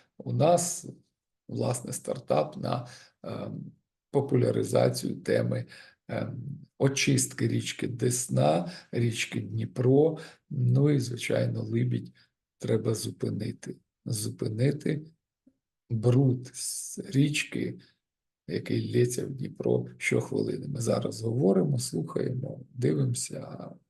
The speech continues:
з Либіді витікає в Дніпро триста, ем, метрів кубічних, м, брудної води. З цим треба щось робити. Я дякую всім за увагу.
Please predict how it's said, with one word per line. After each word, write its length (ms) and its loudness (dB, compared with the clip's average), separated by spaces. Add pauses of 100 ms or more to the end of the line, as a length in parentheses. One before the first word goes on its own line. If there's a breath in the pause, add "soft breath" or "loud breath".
(2250)
з 120 0
Либіді 400 2
витікає 640 -2
в 60 -8
Дніпро 460 0 (560 loud breath)
триста, 520 0 (480)
ем, 600 -6 (220)
метрів 400 -2
кубічних, 800 -4 (480)
м, 220 -10 (400)
брудної 580 2
води. 360 -8 (200)
З 120 -6
цим 160 2
треба 260 -2
щось 300 -8
робити. 380 -12 (1400)
Я 180 4
дякую 420 0
всім 300 -6
за 120 2
увагу. 500 2